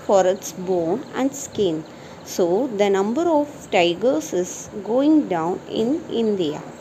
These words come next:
Last question, name five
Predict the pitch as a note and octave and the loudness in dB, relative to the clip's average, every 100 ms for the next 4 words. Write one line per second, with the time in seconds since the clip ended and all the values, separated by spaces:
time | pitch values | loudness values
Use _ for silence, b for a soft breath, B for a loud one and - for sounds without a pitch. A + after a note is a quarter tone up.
0 | - - - - B B B F3 F#3 G3+ | -16 -16 -16 -18 B B B 2 4 4
1 | - A3 G#3 - G3 E3+ C4 - B B | 0 -2 -2 0 0 2 0 -2 B B
2 | B B A3 C4 E4+ D4 D#4 F4+ - - | B B 4 8 8 8 6 2 -4 4
3 | D#4 F4 A#4+ | 6 6 4